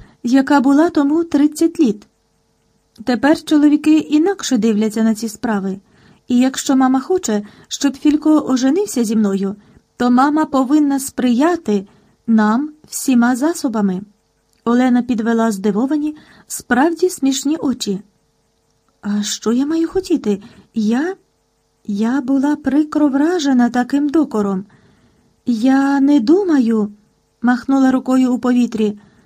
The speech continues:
«жодної з вас намовляти чи відраджувати занадто. Це справа кожної з вас. Коби тільки не так швидко це заміжжя.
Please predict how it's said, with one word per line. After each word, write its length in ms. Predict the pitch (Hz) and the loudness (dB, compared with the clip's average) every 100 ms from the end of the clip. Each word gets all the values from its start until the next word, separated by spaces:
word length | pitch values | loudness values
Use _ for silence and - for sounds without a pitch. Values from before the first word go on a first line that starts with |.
| _ _ _ _ | _ _ _ _
«жодної 640 | 233 208 247 302 320 330 311 | -4 0 2 2 2 2 0
з 100 | 247 | 0
вас 280 | 269 320 285 | 0 0 0
намовляти 760 | 277 254 240 277 359 349 294 | 0 2 2 0 -2 0 -2
чи 200 | 285 359 | 0 2
відраджувати 840 | 302 220 262 320 254 285 277 277 247 | 4 2 2 2 2 2 2 0 0
занадто. 640 | 269 262 254 - 233 214 - _ _ _ _ _ _ _ _ | 2 0 -2 -4 -6 -6 -10 _ _ _ _ _ _ _ _
Це 280 | - 214 254 | -4 -2 -2
справа 460 | - 233 233 254 | -4 -4 -2 0
кожної 480 | 277 254 254 269 294 | -2 -2 0 0 0
з 80 | 294 | 0
вас. 360 | 349 220 - - _ _ _ _ _ _ _ _ _ | -2 -4 -8 -20 _ _ _ _ _ _ _ _ _
Коби 360 | 262 269 302 | 2 4 4
тільки 420 | 330 339 330 320 302 | 4 2 2 2 2
не 140 | 311 | 2
так 240 | 320 302 | 0 -2
швидко 540 | - 285 370 - 349 339 | -4 -2 -2 0 -2 0
це 180 | 349 330 | 0 0
заміжжя. 560 | 370 330 202 196 190 | 0 0 -2 -4 -6